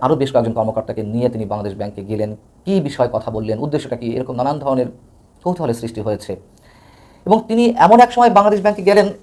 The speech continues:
একদিকে একদিন পরেই যখন ডোনাল্ড লু আসছেন সফরে ঢাকাতে, এটা যেমন রয়েছে আমাদের সামনে, পাশাপাশি দেশের আর্থিক খাত যে নানান ধরনের বিশৃঙ্খলার মধ্যে রয়েছে,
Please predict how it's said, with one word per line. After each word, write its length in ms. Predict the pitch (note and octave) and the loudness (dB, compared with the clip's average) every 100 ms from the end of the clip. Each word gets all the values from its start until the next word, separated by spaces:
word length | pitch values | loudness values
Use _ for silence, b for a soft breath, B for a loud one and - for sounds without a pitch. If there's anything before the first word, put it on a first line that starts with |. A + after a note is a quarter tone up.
| - | -6
একদিকে 300 | D#3+ F3 F#3 - | -4 0 2 2
একদিন 160 | D3+ E3 | 0 4
পরেই 180 | D3+ F#3+ G3 | 6 8 6
যখন 120 | F3+ | 4
ডোনাল্ড 200 | D#3 D#3 D3 | 4 4 2
লু 60 | D#3 - - _ - - D#3 | 0 -4 -20 _ -20 -6 -4
আসছেন 240 | - F3 D3+ | -2 -2 0
সফরে 240 | A#2+ G#2+ G#2+ G#2 | -2 -2 -4 -4
ঢাকাতে, 260 | G#2 A#2+ - b b b b b b b - | -4 -2 -4 b b b b b b b -4
এটা 140 | - F#3 | 2 6
যেমন 180 | F#3 F#3+ F3+ - _ _ _ _ | 6 6 0 -4 _ _ _ _
রয়েছে 220 | C#3 F3+ F#3 | 2 4 6
আমাদের 160 | E3+ E3+ | 2 2
সামনে, 180 | E3 F#3 F3+ | 0 0 -2
পাশাপাশি 400 | F#3 F#3+ F#3 G2+ - _ _ _ _ _ _ _ - | 0 -2 -2 -8 -12 _ _ _ _ _ _ _ -6
দেশের 320 | D3+ D#3 E3+ - - _ - D#3+ | -4 0 -2 -4 -16 _ 0 0
আর্থিক 280 | F#3+ - - - | 0 -6 -14 -4
খাত 160 | G2+ - - - _ _ _ _ _ _ _ _ | -4 -4 -18 -20 _ _ _ _ _ _ _ _
যে 100 | B2 B2+ | -4 2
নানান 220 | D3+ G3+ G3 E3 | 4 4 0 0
ধরনের 240 | F3 E3+ | 0 0
বিশৃঙ্খলার 420 | D3 - G#3 G3+ D#3 | -4 -6 -2 0 0
মধ্যে 160 | A#2 | 0
রয়েছে, 320 | A2+ A2 - | 0 -2 -6